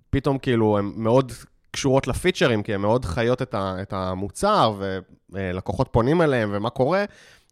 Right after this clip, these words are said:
והן לא יודעות שפתאום נכנס איזה פרויקט גדול, אז גם הקשר עם ה-Customer Success, אה, כבר תוקשר מראש עם ערוץ Slack ייעודי שמודיע להם בדיוק מה הולך לקרות, מתי וכל מיני דברים כאלה.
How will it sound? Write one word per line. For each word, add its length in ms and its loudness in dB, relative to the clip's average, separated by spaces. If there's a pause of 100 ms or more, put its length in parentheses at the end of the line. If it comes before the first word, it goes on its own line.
והן 160 2
לא 80 8
יודעות 200 4
שפתאום 340 0
נכנס 280 -2
איזה 140 -2
פרויקט 240 2
גדול, 280 6
אז 120 -2
גם 200 -4
הקשר 340 -6
עם 120 -2
ה-Customer 460 -6
Success, 440 -4 (160)
אה, 180 -4 (560)
כבר 360 2 (100)
תוקשר 400 2
מראש 580 6
עם 120 -4
ערוץ 480 -6
Slack 220 -4
ייעודי 360 -2
שמודיע 340 -4
להם 140 -2
בדיוק 300 -4
מה 100 0
הולך 220 0
לקרות, 400 0
מתי 220 -4 (120)
וכל 140 -6
מיני 120 -4
דברים 200 -6
כאלה. 300 -8